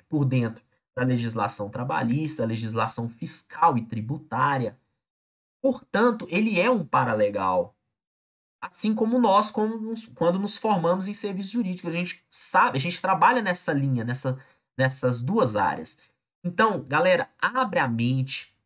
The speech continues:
tá? Não fica só focado em escritório de conta-, é, de escritório de advocacia, não. Abre a cabeça, dá pra você trabalhar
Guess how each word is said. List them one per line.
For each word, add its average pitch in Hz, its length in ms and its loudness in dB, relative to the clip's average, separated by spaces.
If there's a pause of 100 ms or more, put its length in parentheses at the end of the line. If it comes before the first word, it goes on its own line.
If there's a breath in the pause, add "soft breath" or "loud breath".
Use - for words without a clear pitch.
(120)
tá? 160 240 2
Não 226 120 2
fica 262 340 0
só - 180 0
focado 147 760 2 (160 loud breath)
em 143 60 -4
escritório 139 540 2
de 135 80 -8
conta-, 135 340 -4
é, 120 220 4
de 117 180 -6
escritório 127 500 0
de 127 80 0
advocacia, 127 480 0
não. 110 320 -2 (360)
Abre 185 260 6
a 190 60 -2
cabeça, 151 500 0
dá 135 140 0
pra 175 120 0
você 170 240 -4
trabalhar 156 600 0